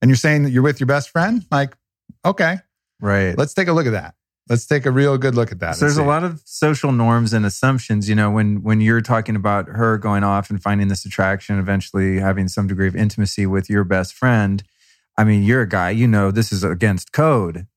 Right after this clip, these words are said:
Speaker 1: Mm.
Speaker 2: Like, I would ne-, like,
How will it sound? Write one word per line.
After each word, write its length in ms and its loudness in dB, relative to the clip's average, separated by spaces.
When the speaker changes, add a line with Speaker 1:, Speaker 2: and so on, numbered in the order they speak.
Speaker 1:
Mm. 300 2
Speaker 2:
Like, 420 -4
I 140 0
would 240 0
ne-, 340 0
like, 180 4